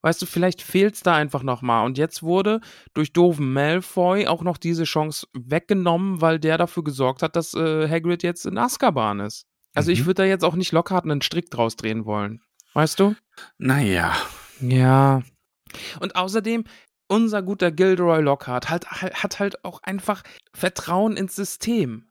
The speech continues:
Speaker 1: Wer
Speaker 2: <laughs>
Speaker 1: ist er,
Speaker 2: Ja,
Speaker 1: dass er jetzt
Speaker 2: stimmt.
Speaker 1: auch d-, den Zaubereiminister in seinem Tun einfach kritisieren
Speaker 2: Aha.
Speaker 1: und hinterfragen kann?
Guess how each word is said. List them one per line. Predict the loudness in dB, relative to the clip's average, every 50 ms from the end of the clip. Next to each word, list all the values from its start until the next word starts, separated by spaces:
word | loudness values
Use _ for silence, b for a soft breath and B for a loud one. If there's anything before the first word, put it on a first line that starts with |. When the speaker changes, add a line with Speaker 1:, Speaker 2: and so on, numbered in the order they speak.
| _ _ -8
Speaker 1:
Wer | 0 2 4 4 4 2 0
Speaker 2:
<laughs> |
Speaker 1:
ist | -2 -2 -2 -2
er, | 0 0 2 2 0 0
Speaker 2:
Ja, | 0
Speaker 1:
dass | 0 0 -2
er | 0 0 2 2 4
jetzt | 2 0 0 -2 -2
Speaker 2:
stimmt. | 0 2
Speaker 1:
auch | 2 2 0 -2 -2
d-, | -4 -2 0
den | 2 2 0 2
Zaubereiminister | 4 4 4 4 4 2 2 2 2 2 2 2 0 0 -2 -2 -2 0 0 -2 -2 B B B B B _ _ _ 0
in | 2 2 2
seinem | 4 4 4 4 2 0 -2 -4
Tun | -2 0 0 2 0 0 0
einfach | 0 0 0 0 0 -2 -4 -4 -6
kritisieren | -4 -4 0 2 2 2 2 2 2 4 4 4 4
Speaker 2:
Aha. | 4 2
Speaker 1:
und | 0 0
hinterfragen | 0 2 2 0 2 2 2 2 2 2 0 -4
kann? | -8 -6 -8 -8 -8 -10